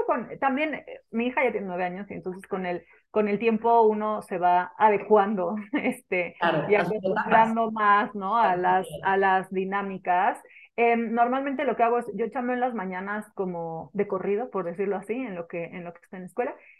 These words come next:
Speaker 1: Em, en las tardes, pues,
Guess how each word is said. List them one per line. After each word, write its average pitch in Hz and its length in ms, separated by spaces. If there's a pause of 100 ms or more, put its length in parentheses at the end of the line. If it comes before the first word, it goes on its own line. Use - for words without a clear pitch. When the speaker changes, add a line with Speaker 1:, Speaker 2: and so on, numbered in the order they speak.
Speaker 1:
Em, 208 640
en 214 160
las 190 240
tardes, 233 520 (360)
pues, 190 240